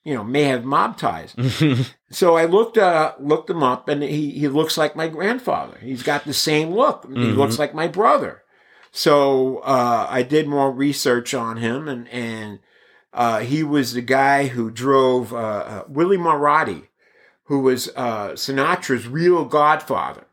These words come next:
Speaker 2: Mm-hmm.
Speaker 1: uh, from birth. Uh, the, my relative, if he is,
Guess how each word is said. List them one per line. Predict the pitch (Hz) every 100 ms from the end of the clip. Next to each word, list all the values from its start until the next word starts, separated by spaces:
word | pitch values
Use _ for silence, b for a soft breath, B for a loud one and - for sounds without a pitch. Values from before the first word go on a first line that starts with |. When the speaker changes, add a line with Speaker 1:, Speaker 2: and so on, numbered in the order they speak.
| -
Speaker 2:
Mm-hmm. | 113 113 107 104 123 -
Speaker 1:
uh, | 120 110 - -
from | 120 107 107 _ _
birth. | 165 180 95 - _ b b b b b -
Uh, | 127 113 104 90 - _ _
the, | - 135 139 127 _ _
my | - 131 135 135 123 - _ _
relative, | 143 156 160 147 139 120 113 135
if | 117 -
he | 117 117
is, | 104 98 131